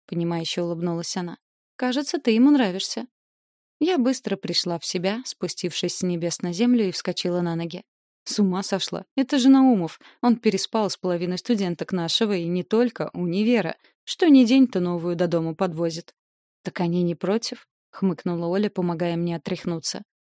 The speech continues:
«Ты посмотри, Егор же никому встречаться не предлагает и знаков внимания, как тебе, не оказывает». «Его знаки!» — многозначительно процедила я и надела шапку.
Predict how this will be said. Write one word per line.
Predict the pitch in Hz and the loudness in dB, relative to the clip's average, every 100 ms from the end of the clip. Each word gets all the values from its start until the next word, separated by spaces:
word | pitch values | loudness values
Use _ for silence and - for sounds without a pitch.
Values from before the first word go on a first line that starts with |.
| _ - | _ -6
«Ты | |
посмотри, | 277 330 277 262 170 165 - | -4 -2 0 0 -2 -10 -4
Егор | 220 196 220 | 0 2 2
же | 196 202 | 2 0
никому | 190 208 233 | -2 0 0
встречаться | 254 - 170 - 165 - | 0 -6 -8 -6 -6 -4
не | 175 | -4
предлагает | 170 170 160 170 214 208 - | -6 -8 -6 -4 -2 -2 -2
и | 170 | -2
знаков | 180 170 180 165 | -2 -2 -6 -6
внимания, | 165 180 175 233 214 165 | -2 -2 0 2 0 -2
как | 165 - | -10 -6
тебе, | 180 170 | -4 -4
не | 170 | -4
оказывает». | 214 269 247 170 170 - _ _ - - - | -4 -2 -2 -2 -6 -12 _ _ -20 -20 -10
«Его | 185 165 185 170 185 | -4 0 0 0 -2
знаки!» — | 170 190 190 185 170 - 175 170 _ _ _ _ | 0 0 0 -2 -4 -6 -6 -8 _ _ _ _
многозначительно | 185 170 170 170 - 185 - 175 165 | -4 -2 -2 -2 -2 -4 -2 -4 -4
процедила | - 170 - 170 180 175 | -4 -4 -4 -2 -2 -2
я | 170 175 202 | -4 -2 -2
и | |
надела | 208 170 170 170 | 0 0 -2 -2
шапку. | - 165 - 170 | -2 -4 -6 -10